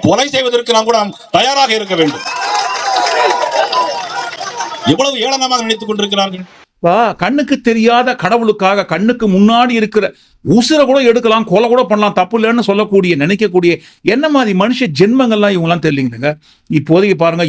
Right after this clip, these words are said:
Speaker 2: இவரை தான் மாநில தலைவராக ஆக்கி வச்சிருக்காங்க. இவர் தலைமையில் தான் பாருங்க கூட்டணி ஆட்சி அமைவதாக தமிழ்நாட்டுல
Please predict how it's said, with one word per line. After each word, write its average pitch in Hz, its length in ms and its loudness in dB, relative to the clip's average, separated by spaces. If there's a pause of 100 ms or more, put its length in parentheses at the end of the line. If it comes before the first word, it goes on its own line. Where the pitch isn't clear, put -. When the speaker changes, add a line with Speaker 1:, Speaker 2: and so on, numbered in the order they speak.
Speaker 2:
இவரை 151 240 2
தான் 180 140 0
மாநில 165 240 -2
தலைவராக 147 360 0
ஆக்கி 147 200 -6
வச்சிருக்காங்க. 107 440 -6 (600)
இவர் 208 240 4
தலைமையில் 214 340 2
தான் 220 100 0
பாருங்க 202 300 2
கூட்டணி 214 340 0
ஆட்சி 185 220 0
அமைவதாக 185 420 0 (120)
தமிழ்நாட்டுல 185 380 0